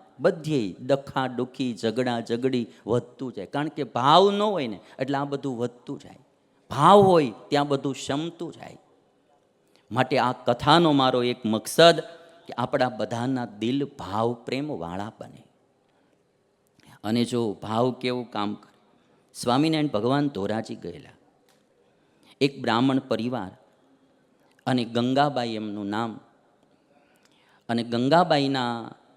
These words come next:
પુત્ર જે હતા એ મૃત્યુ પામેલા, અને એમના નાના નાના ચાર છોકરાઓ. એટલે સ્વામિનારાયણ ભગવાન ત્યાં ગયા, <clears throat> ચારેય છોકરાઓને ગંગાબાઈ લાવ્યા અને કહે છે,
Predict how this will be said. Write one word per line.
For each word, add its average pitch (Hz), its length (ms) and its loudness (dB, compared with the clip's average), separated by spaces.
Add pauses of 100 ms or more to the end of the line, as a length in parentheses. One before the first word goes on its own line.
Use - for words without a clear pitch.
(220)
પુત્ર 160 420 -2
જે 131 240 -4
હતા 107 480 -8 (480)
એ 117 80 -2
મૃત્યુ 123 580 -4
પામેલા, 95 440 -10 (920)
અને 117 240 -4
એમના 165 380 2
નાના 147 360 2
નાના 123 320 -2
ચાર 120 380 -4
છોકરાઓ. 117 600 -10 (1400)
એટલે 117 540 -2 (120)
સ્વામિનારાયણ 156 540 4
ભગવાન 135 400 2
ત્યાં 143 260 -2
ગયા, 131 400 -2 (760)
<clears throat> - 840 -20
ચારેય 151 320 4
છોકરાઓને 127 680 -4
ગંગાબાઈ 110 580 -6
લાવ્યા 113 320 -6
અને 107 160 -10
કહે 107 100 -8
છે, 113 180 -10